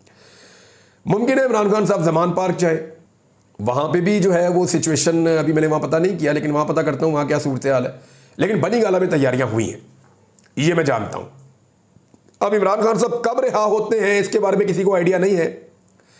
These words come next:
लेकिन ये अचानक आपको खबर आ जाएगी। यहाँ जमानतें हो जानी हैं और वहाँ जमानत एकदम हो सकती है, लेकिन तोशा खाना वाला केस मंगल के लिए लगा हुआ था आज के लिए।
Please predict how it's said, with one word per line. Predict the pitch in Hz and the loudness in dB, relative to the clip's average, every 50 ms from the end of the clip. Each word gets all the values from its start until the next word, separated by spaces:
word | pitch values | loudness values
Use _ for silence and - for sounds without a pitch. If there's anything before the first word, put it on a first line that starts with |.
| - - - - - - - - | -20 -20 -20 -20 -20 -20 -14 -6
लेकिन | - 160 214 214 262 | -4 -2 0 0 0
ये | 269 269 | 2 2
अचानक | 269 247 - 226 226 254 277 269 254 | 0 0 0 0 0 0 0 0 0
आपको | 220 180 208 202 | 0 2 0 0
खबर | 160 160 156 147 | 0 0 0 0
आ | 127 107 | 0 0
जाएगी। | 104 98 95 - - - - - _ _ _ _ _ _ _ _ _ _ - - - - _ - | 0 0 0 -2 -4 -10 -16 -20 _ _ _ _ _ _ _ _ _ _ -20 -20 -20 -20 _ -6
यहाँ | 104 135 165 196 233 254 | -2 0 0 2 0 0
जमानतें | 196 208 202 202 202 208 180 233 | 0 0 0 0 0 0 0 0
हो | 220 175 170 | 0 0 0
जानी | 160 185 208 214 240 208 | 0 0 0 0 0 0
हैं | 190 208 214 | 2 0 0
और | - - 151 139 | 0 0 0 0
वहाँ | 160 165 185 214 226 | 0 0 0 0 0
जमानत | 185 185 180 180 185 208 - - 185 | 2 2 2 2 2 0 0 -2 -4
एकदम | - - - 127 196 277 | -4 -2 0 0 0 2
हो | 247 208 196 - | 0 0 0 0
सकती | 196 185 - - 208 190 | -2 -4 -2 0 0 2
है, | 170 175 180 - - - - - - - - - - - - | 2 2 0 -4 -8 -12 -18 -20 -20 -20 -20 -20 -20 -20 -6
लेकिन | - 117 156 185 196 214 240 220 | -2 -2 0 0 0 0 -2 0
तोशा | - 208 185 170 - - 214 | 0 0 0 0 0 0 0
खाना | - 214 214 226 | 0 0 0 0
वाला | 220 226 220 214 | 0 0 0 0
केस | - 196 208 214 214 - - - | 2 0 0 0 0 -4 -8 -8
मंगल | 104 110 127 185 214 226 240 240 | -4 -4 -2 0 0 0 0 0
के | 208 226 | 0 0
लिए | 233 226 | 2 2
लगा | 202 170 165 170 | 2 2 2 2
हुआ | 170 165 147 127 107 | 2 2 2 2 0
था | - - 90 | -2 -4 -6
आज | 92 - - | -8 -8 -10
के | - - | -12 -12
लिए। | 90 - - | -14 -14 -14